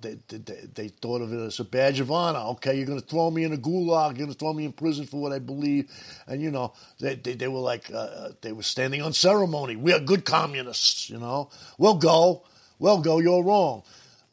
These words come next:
Uh, and this went on. This went on till, like, nineteen fifty-four to nineteen fifty-six, when, uh, Khrushchev's kinda, kinda relaxed it.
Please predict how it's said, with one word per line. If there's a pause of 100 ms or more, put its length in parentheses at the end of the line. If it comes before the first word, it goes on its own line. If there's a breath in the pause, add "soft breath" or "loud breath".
(160)
Uh, (260)
and
this
went
on.
This
went
on
till,
like, (100)
nineteen (560 soft breath)
fifty-four
to
nineteen
fifty-six,
when,
uh,
Khrushchev's
kinda,
kinda
relaxed
it.